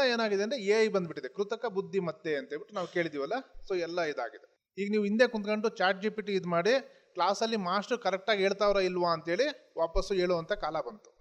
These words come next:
ಹೇಳ್ತಾ ಇರೋದು ಕರೆಕ್ಟ್ ಆಗಿದೆಯಾ ಇಲ್ವಾ ಅಂತೇಳಿ Google-ಅಲ್ಲಿ ನೀವು ಸರ್ಚ್ ಮಾಡ್ತೀರಿ. ನಿಮಗೆ ಏನಾದ್ರು ಒಂದು ಇದು ಕೊಟ್ರೆ, ಅಸೈನ್ಮೆಂಟ್ ಕೊಟ್ರೆ, ಚಾಟ್ ಜಿ ಪಿ ಟಿನಲ್ಲಿ write a answer for this question,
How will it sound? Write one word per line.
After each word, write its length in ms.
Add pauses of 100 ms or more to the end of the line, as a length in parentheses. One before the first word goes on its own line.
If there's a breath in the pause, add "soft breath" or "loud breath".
(440)
ಹೇಳ್ತಾ 280
ಇರೋದು 240
ಕರೆಕ್ಟ್ 280
ಆಗಿದೆಯಾ 280
ಇಲ್ವಾ 160
ಅಂತೇಳಿ 220
Google-ಅಲ್ಲಿ 440
ನೀವು 180
ಸರ್ಚ್ 180
ಮಾಡ್ತೀರಿ. 380 (800)
ನಿಮಗೆ 260
ಏನಾದ್ರು 360
ಒಂದು 260
ಇದು 200
ಕೊಟ್ರೆ, 360 (880)
ಅಸೈನ್ಮೆಂಟ್ 440
ಕೊಟ್ರೆ, 320 (420)
ಚಾಟ್ 260
ಜಿ 60
ಪಿ 140
ಟಿನಲ್ಲಿ 300
write 360
a 120 (760 soft breath)
answer 440
for 260
this 180
question, 300